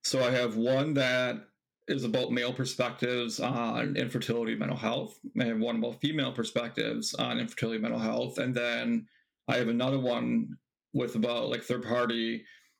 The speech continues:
reproduction, surrogacy, and that aspect of infertility and mental health.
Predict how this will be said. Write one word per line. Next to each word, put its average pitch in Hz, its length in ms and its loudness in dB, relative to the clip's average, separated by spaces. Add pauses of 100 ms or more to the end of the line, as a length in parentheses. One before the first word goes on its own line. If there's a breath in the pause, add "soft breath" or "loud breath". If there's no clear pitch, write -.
(100)
reproduction, 120 760 0
surrogacy, 117 960 -2 (160)
and 117 140 2
that 123 180 2
aspect 123 420 -4
of 113 100 -2
infertility 117 760 -2 (960)
and 120 100 0
mental 117 180 0
health. - 420 -6